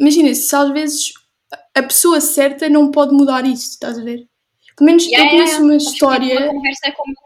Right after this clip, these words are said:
Speaker 2: pai sobre isso.
Speaker 1: Yeah.
Speaker 2: Uhum.
Speaker 1: É
Speaker 2: Diz
Speaker 1: que
Speaker 2: a tua
Speaker 1: eu,
Speaker 2: história
Speaker 1: eu
Speaker 2: primeiro,
Speaker 1: conheço
Speaker 2: já disse, eu já dei a conversa com o meu pai.
Speaker 1: É que eu conheço uma história dessas, tipo, que a pessoa, tipo, achava que era, tipo, nunca tinha gostado de raparigas, ou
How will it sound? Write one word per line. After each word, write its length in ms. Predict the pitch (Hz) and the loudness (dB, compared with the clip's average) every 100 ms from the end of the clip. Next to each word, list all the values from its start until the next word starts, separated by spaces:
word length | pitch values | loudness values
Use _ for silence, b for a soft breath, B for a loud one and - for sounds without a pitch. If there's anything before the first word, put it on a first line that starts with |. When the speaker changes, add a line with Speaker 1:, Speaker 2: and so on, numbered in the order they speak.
| - | -10
Speaker 2:
pai 200 | 262 294 | -8 -8
sobre 360 | - 294 247 | -12 -14 -12
isso. 200 | 233 - - _ _ _ _ _ _ - | -14 -16 -20 _ _ _ _ _ _ -6
Speaker 1:
Yeah. 340 | 269 262 247 | -4 -4 -6
Speaker 2:
Uhum. 60 | 302 - | -12 -4
Speaker 1:
É 80 | 294 | -4
Speaker 2:
Diz 80 | 302 | 0
Speaker 1:
que 40 | |
Speaker 2:
a 40 | 330 | -2
tua 0 | |
Speaker 1:
eu, 20 | |
Speaker 2:
história 160 | 330 320 | -2 -4
Speaker 1:
eu 40 | |
Speaker 2:
primeiro, 40 | |
Speaker 1:
conheço 240 | 349 359 - | -2 -2 -2
Speaker 2:
já 100 | 330 | -6
disse, 220 | 339 - 220 | -8 -8 -8
eu 40 | |
já 100 | 233 | -6
dei 140 | 226 226 | -6 -8
a 40 | |
conversa 320 | 226 220 214 | -8 -12 -16
com 60 | _ | _
o 40 | |
meu 100 | 208 | -20
pai. 320 | 202 165 - - _ _ _ _ _ _ _ _ _ _ _ _ _ - | -16 -14 -14 -18 _ _ _ _ _ _ _ _ _ _ _ _ _ -6
Speaker 1:
É 100 | 269 | -2
que 100 | 320 | -2
eu 60 | |
conheço 360 | 311 330 320 320 | 0 0 0 2
uma 100 | 302 | 2
história 640 | 294 302 254 254 254 254 _ | 0 -2 -4 -2 -6 -8 _
dessas, 480 | 247 330 320 254 240 | -2 0 -2 -8 -10
tipo, 260 | 226 - | -16 -18
que 100 | - | -12
a 40 | 233 | -12
pessoa, 420 | - - 262 247 | -8 -4 -4 -4
tipo, 400 | 247 247 254 254 247 240 _ - _ _ _ - | -8 -12 -10 -8 -8 -12 _ -20 _ _ _ -8
achava 680 | 240 269 262 247 240 247 - - | -4 0 -2 -2 -6 -6 -10 -14
que 80 | 254 | -12
era, 200 | 233 233 | -10 -12
tipo, 220 | 240 226 | -16 -8
nunca 240 | 254 247 262 | -6 -6 -6
tinha 580 | 262 269 254 240 247 - | -2 0 0 -4 -10 -14
gostado 280 | - 240 240 | -10 -10 -10
de 20 | |
raparigas, 720 | 247 254 262 269 302 311 - - _ _ | -10 -6 -4 -2 -4 -6 -16 -20 _ _
ou 100 | _ | _